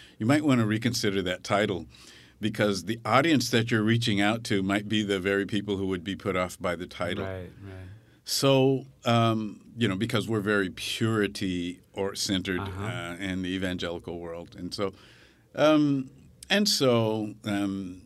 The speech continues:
Speaker 1: you know, I reluctantly, actually, I, I reluctantly agreed to change the title. I mean, he wasn't pushing it. Brian was just
Speaker 2: Mm-hmm.
Speaker 1: throwing it out there.
Speaker 2: Mm-hmm.
Speaker 1: But, I mean, he is a much published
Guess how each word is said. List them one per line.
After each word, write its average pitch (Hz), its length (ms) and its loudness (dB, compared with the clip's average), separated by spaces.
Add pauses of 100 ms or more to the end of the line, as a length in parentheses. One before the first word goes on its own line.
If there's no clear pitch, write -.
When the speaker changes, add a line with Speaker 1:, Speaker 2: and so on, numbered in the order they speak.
(280)
Speaker 1:
you 120 100 -2
know, 98 320 -2
I 110 200 2
reluctantly, 107 880 0
actually, 87 580 -6 (180)
I, 98 240 -2 (100)
I 98 80 -4
reluctantly 95 1000 -4
agreed 95 520 2
to 95 340 -6
change 92 440 -6
the 92 100 -10
title. 92 500 -8 (180)
I 127 60 -4
mean, 120 140 6
he 156 100 6
wasn't 135 320 4
pushing 120 360 0
it. 90 140 -8
Brian 107 360 0
was 87 220 -12 (440)
just 110 340 -2
Speaker 2:
Mm-hmm. - 40 -20
Speaker 1:
throwing 98 320 0
it 87 100 -2
out 95 260 -2
there. 85 180 -4
Speaker 2:
Mm-hmm. 120 220 4 (560)
Speaker 1:
But, 101 280 0
I 104 40 -2
mean, 98 440 0
he 107 300 0
is - 400 0 (500)
a 104 60 -4
much 98 380 -2
published 95 580 -2